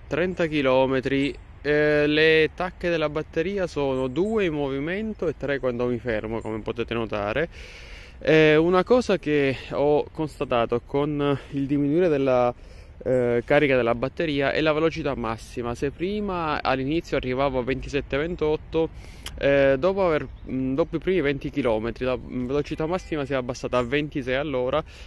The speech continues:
e adesso era intorno a venticinque. Quindi leggermente si è abbassata, nulla di preoccupante, non c'è stato un decadimento drastico, però, eh, un, vi segnalo che si è leggermente abbassata.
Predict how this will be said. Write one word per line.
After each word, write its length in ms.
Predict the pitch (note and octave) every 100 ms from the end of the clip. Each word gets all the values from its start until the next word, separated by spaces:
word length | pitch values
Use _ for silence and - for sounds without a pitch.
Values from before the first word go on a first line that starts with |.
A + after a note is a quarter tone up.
| -
e 120 | -
adesso 720 | G3+ E3 D3+ - - F3+ F#3 D3 -
era 580 | A#2 D3 D3+ D3 C#3+
intorno 420 | D3+ D3+ D3 C#3+ C#3+
a 40 |
venticinque. 920 | B2 C3+ B2+ A#2+ A#2 A2+ A2 A#2+ A#2 - - - - -
Quindi 640 | D3+ C#3+ C#3 C#3 C#3 C#3 B2+ - - -
leggermente 1000 | C3 C#3+ D3+ D3+ D#3 D3+ E3 F3+ E3+ C#3+
si 100 | C3
è 40 | B2+
abbassata, 640 | C3+ D#3 - B2 A#2+ -
nulla 240 | C3+ D#3+
di 80 | C#3
preoccupante, 680 | - B2 - A#2+ G#2+ G2 G2+
non 120 | B2+
c'è 120 | B2
stato 220 | C3+ C#3+ B2
un 80 |
decadimento 640 | A#2+ A#2+ A#2+ A#2+ B2 A#2 B2
drastico, 720 | A2 A2 - - C3 C#3 E3 - - - -
però, 640 | - A3 B2+ C3 B2 A2+ A#2+
eh, 140 | A2+
un, 320 | A#2+ A#2 A2+
vi 80 | A#2+
segnalo 300 | C3+ C3+ B2
che 280 | A2+ A2 -
si 120 | A#2+
è 20 |
leggermente 420 | A#2 A2+ A2+ G#2+
abbassata. 540 | A2+ G#2+ - G#2+ A2+